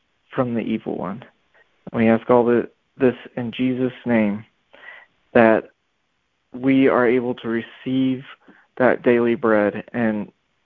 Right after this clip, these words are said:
um, and knowing what it is you have for us, and, and always receiving that good medicine of your love. Thank you, Jesus.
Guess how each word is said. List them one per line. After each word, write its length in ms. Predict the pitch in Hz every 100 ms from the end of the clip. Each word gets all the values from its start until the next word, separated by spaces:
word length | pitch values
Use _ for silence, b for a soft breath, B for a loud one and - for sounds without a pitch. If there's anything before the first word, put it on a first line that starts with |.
| _ _
um, 480 | 120 104 98 104 123 _ _ _ _ _
and 220 | 113 113
knowing 400 | 123 123 120 117 - b b _
what 200 | 120 123
it 140 | 117 113
is 200 | 113 104
you 120 | 107
have 260 | 113 98 -
for 220 | 92 78
us, 100 | 90 - - B B B B _
and, 420 | 120 113 110 104 -
and 300 | 120 104 - -
always 460 | 123 120 120 117 110 - - _ _ _ _ _ _ _ _ B B B B B B _ _ -
receiving 560 | 143 - 147 139 135
that 240 | 127 92 -
good 200 | 143 131
medicine 680 | 123 120 113 - 110 101 110 B B -
of 160 | 117
your 140 | 117 117
love. 300 | 107 95 98 - - _
Thank 260 | - 127 -
you, 80 | -
Jesus. 460 | - 104 - 151